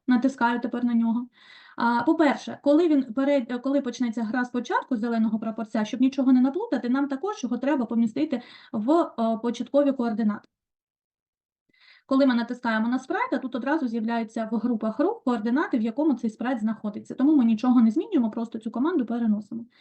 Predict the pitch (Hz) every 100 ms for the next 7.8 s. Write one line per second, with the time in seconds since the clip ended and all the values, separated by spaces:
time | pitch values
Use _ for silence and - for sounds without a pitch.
0 | - - - 415 466 302 254 254 269 254
1 | 247 220 233 - - 392 285 - 294 320
2 | 285 254 - - 320 440 269 240 214 226
3 | 330 233 220 220 302 392 349 311 269 247
4 | 247 240 220 - 285 262 240 214 214 -
5 | - - - 240 247 240 247 339 - 370
6 | 226 214 247 330 370 233 190 240 339 233
7 | 226 262 226 226 233 220 202